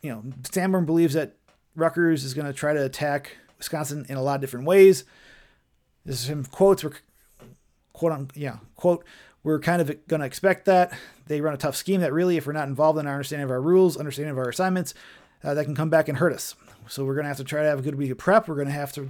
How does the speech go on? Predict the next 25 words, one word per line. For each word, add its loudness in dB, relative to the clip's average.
really -4
narrow 0
down -2
on -6
what 0
exactly -4
we're -10
gonna -6
be -6
doing, 4
what -10
are -8
gonna -4
be, -4
what -8
are -4
gonna -6
be -2
our -2
rules 2
and -8
kind -6
of -6
assignment -6
football, 0